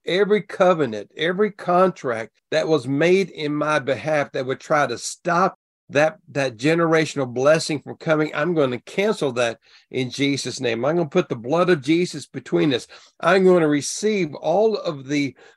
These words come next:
the blessings from those generations, but I'm gonna cancel those curses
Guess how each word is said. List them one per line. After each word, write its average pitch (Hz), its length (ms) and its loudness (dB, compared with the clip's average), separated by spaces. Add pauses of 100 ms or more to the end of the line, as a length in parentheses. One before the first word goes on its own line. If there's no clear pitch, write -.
the 143 80 -2
blessings 147 720 2
from 135 200 -2
those 123 180 -4
generations, 139 800 -2 (240)
but 143 120 0
I'm 156 180 4
gonna 143 200 4
cancel 185 500 -4
those 135 240 -6
curses - 680 -2